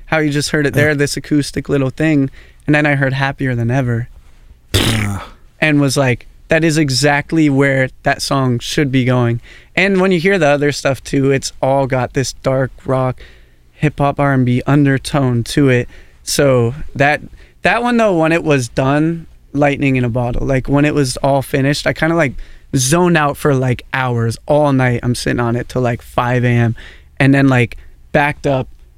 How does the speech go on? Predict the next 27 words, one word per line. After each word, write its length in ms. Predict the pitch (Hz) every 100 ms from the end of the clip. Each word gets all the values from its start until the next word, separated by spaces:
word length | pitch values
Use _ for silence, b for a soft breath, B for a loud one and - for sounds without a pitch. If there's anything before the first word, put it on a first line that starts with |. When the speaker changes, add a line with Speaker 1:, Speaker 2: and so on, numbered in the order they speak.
| _
Speaker 1:
you 140 | 151
know, 300 | 131 123 120 -
went 240 | 143 147 160
and 100 | 151
got 160 | 151
a 60 | 143
water 340 | 139 135 135
or 40 | 131
something, 520 | - 143 147 135 131
got 180 | 120 139
my 140 | 135 131
ears 320 | 127 127 127
all 200 | 123 120
fresh, 400 | - 139 123 - B B B
came 260 | - 156 147
back, 260 | 135 131 -
hit 280 | - 156 -
play, 260 | 131 127
and 100 | 139 127
was 120 | 127
like, 140 | 117 - B B - - - - - - -
called 200 | - 175
my 140 | 151 143
manager, 480 | 143 143 147 135 147
like, 180 | 147
Speaker 2:
<laughs> 40 | 165
Speaker 1:
"Yo, 120 | 277